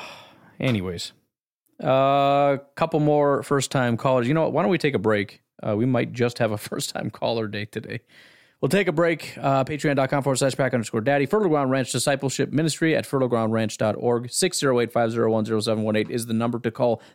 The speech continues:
this show, not Fertile Ground Ranch. You can find their phone number if you wanna call 'em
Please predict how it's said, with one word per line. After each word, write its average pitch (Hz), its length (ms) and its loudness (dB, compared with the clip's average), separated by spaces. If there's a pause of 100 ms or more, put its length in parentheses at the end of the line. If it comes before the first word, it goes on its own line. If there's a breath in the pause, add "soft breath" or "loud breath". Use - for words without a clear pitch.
this 202 280 2
show, 131 360 2 (200 loud breath)
not 156 240 0
Fertile 135 180 2
Ground 113 240 2
Ranch. 107 300 0 (260 soft breath)
You 143 80 2
can 131 140 0
find 117 240 2
their 110 100 2
phone 107 220 0
number 107 160 0
if 98 100 -6
you 113 60 -2
wanna 101 140 -2
call 101 260 0
'em 101 100 -4